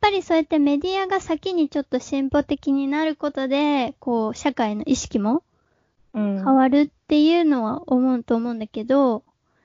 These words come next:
Speaker 1: え、そのさ、韓国のドラマとかで結構社会問題とかが描かれてるっていうのは、
Speaker 2: うん。
Speaker 1: なんか社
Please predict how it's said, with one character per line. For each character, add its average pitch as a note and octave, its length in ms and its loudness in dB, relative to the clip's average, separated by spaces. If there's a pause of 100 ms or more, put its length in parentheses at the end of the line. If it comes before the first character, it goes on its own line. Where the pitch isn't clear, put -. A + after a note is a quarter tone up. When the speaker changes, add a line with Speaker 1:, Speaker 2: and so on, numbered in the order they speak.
(200)
Speaker 1:
え、 E4 120 2
そ D4+ 160 0
の C#4+ 160 2
さ、 B3 200 -2
韓 B4 480 -2
国 B3+ 240 -4
の D4 540 0 (800)
ド C4+ 120 4
ラ C4+ 160 2
マ C4+ 140 0
と C#4+ 140 -2
か A3+ 140 -6
で A3+ 140 -10
結 B3 240 -8 (100)
構 A3+ 100 -8
社 - 200 -8
会 C#4 280 0
問 C#4 280 0
題 A3 200 2
と - 140 -4
か A3 120 -6
が A3+ 120 -4
描 A#3 240 2
か C#4 160 2
れ B3 100 0
て A3+ 160 -8
る C4 120 -2
っ D#4 60 -2
て - 200 -8
い C4+ 120 0
う C4+ 40 -2
の A#3+ 180 -4
は、 D#4+ 400 0 (720)
Speaker 2:
う A3 60 -6
ん。 - 20 -6
Speaker 1:
な F#4 100 0
ん - 20 -2
か D4 100 4
社 - 120 0